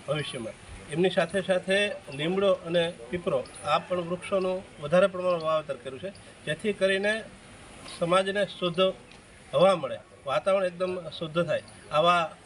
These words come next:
આયુર્વેદિક, અ, સારા વિચારથી અને બાળકોને ઉપયોગ થાય એવા વિચારથી એકાવન વૃક્ષોનું વાવેતર કર્યું.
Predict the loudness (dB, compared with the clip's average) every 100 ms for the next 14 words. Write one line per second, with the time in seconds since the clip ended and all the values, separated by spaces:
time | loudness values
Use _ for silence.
0 | -6 0 2 2 0 -4 -2 0 0 -2
1 | -14 -20 -20 -2 2 2 0 0 0 0
2 | -8 -12 -16 -20 -8 -4 0 0 -2 -8
3 | 0 0 2 0 0 -2 -10 -8 -6 -4
4 | -4 0 0 0 -4 -2 0 -2 -4 -12
5 | -6 -2 -2 -2 -6 -8 -10